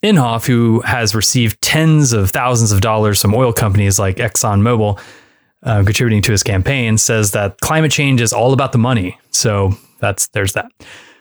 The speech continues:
But enough about his giant snow, this giant snowflake of a man. Let's, you know, let's move on to something more lighthearted, like a few quotes from Donald Trump about global cooling.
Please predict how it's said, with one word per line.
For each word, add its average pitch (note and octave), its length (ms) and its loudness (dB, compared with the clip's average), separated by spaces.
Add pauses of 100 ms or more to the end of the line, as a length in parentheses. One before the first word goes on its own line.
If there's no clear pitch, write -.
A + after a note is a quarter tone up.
(140)
But D3 200 0
enough D#3+ 340 2
about C#3 280 0
his A#2 200 2
giant B2 360 -2
snow, A#2 240 0
this A2+ 220 -4
giant G#2+ 400 -4
snowflake G#2 520 -2
of G#2 80 0
a G2+ 60 0
man. G2 300 0
Let's, C3 400 0 (260)
you A#2+ 100 -2
know, G2+ 60 0
let's G#2 180 -2
move D3 160 4
on C#3+ 220 2
to B2 100 2
something B2 340 0
more A2+ 420 2
lighthearted, G#2+ 840 -2
like G2 300 -2
a A2 40 -6
few C#3 220 0
quotes C3+ 300 0
from G#2 120 2
Donald A2 300 0
Trump F#2 400 -2
about G2 220 0
global G#2 260 0
cooling. F2 380 -4